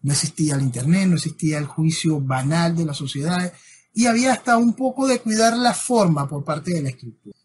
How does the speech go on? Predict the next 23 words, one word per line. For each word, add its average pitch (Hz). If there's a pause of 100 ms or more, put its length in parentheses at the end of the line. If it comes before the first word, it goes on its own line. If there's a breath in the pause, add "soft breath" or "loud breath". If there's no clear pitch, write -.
En 226
el 240
caso 277
de, 269
de, 202
de 196
Boris 202
Johnson, 247
Boris 214
Johnson 220 (420)
hizo 247 (280)
fiestas, - (760)
eh, 170
teniendo 247
al 262
país 233
sometido 240
bajo 170
el 156
cierre 170
por 156
el 123
covid. -